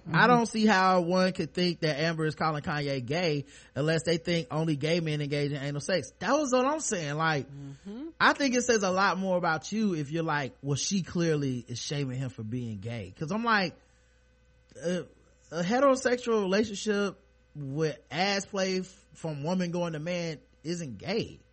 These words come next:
Speaker 1: You know what I mean? Like, I, I think we can just recognize that clinically is not, like, it doesn't necessarily mean that guy's gay,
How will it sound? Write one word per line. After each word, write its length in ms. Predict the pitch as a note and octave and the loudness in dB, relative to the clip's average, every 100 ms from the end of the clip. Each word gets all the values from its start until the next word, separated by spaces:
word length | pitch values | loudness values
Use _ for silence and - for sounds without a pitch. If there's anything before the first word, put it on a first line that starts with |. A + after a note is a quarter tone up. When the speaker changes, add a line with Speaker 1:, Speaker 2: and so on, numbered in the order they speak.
| _ _ _ _ _ _ _ _ _ - | _ _ _ _ _ _ _ _ _ -4
Speaker 1:
You 120 | G3 | 2
know 60 | |
what 100 | B3 A#3+ | 6 6
I 60 | |
mean? 320 | A#3 C4 C4 | 6 6 4
Like, 260 | A#3 G#3 - - - | 4 2 0 -8 -10
I, 140 | E3+ D3 | -8 -2
I 80 | F#3+ | -4
think 260 | A#3 B3+ A#3 | 0 0 0
we 100 | A#3+ | -2
can 200 | G#3 G3 | -2 0
just 180 | G3+ | 0
recognize 680 | D#3 D3 G3+ G3 F#3+ F#3 E3+ | 0 0 0 0 0 0 0
that 240 | F3+ E3 | -2 -4
clinically 560 | - F3+ A3 G3 D3+ D3 | -6 -2 0 0 -2 -2
is 180 | C#3+ C3 - | -2 -6 -12
not, 340 | B2+ D3+ D3+ C3 - | -6 -4 -4 -6 -10
like, 200 | F2+ D#3 | -6 -4
it 120 | E3 | -2
doesn't 380 | D#3 G3 F3+ D#3 | 2 2 0 -4
necessarily 540 | C#3 D3+ F3 - E3 D#3 | -6 -4 -4 -2 -2 -2
mean 120 | D#3 | -6
that 120 | D3 | -6
guy's 300 | D3 C#3+ G#2 | -4 -6 -6
gay, 520 | G2 A#2 E3 C3+ F2+ | -10 -6 -6 -6 -10